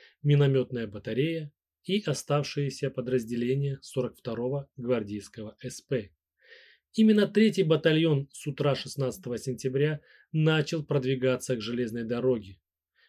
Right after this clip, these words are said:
Неполный второй батальон оставался в резерве. Днем шестнадцатого сентября к нему присоединилось подразделение, высаженные у Мамаева кургана. Также в ночь на шестнадцатое сентября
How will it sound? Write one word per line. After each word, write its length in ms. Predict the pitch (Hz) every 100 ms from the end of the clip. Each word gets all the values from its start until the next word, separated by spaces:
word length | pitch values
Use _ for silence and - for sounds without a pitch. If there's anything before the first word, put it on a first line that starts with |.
| _
Неполный 640 | 143 156 156 175 160 139 120
второй 340 | - 123 123
батальон 640 | 117 113 127 131 147 147 - _ _ -
оставался 760 | 123 - 117 113 113 - 131 -
в 80 | 117
резерве. 560 | 127 123 131 110 95 - _ _ _ _ _ _ _ - _
Днем 340 | 123 139 202 190
шестнадцатого 640 | 175 151 165 156 - 156
сентября 540 | 139 147 156 143 160 160
к 80 |
нему 240 | 156 151 151
присоединилось 680 | 147 131 139 123 131 127
подразделение, 960 | - 120 113 110 113 117 131 139 135 131 - - _
высаженные 880 | 127 143 160 170 139 160 160 156 151 -
у 80 |
Мамаева 500 | 117 117 117 113 113
кургана. 640 | 113 131 127 135 120 98 - _ _ _ _ _ _ _ _
Также 400 | 180 185 147 170
в 80 | 165
ночь 300 | 170 165 143
на 80 |
шестнадцатое 640 | 127 120 135 123 107 120 104
сентября 680 | - 104 117 113 143 151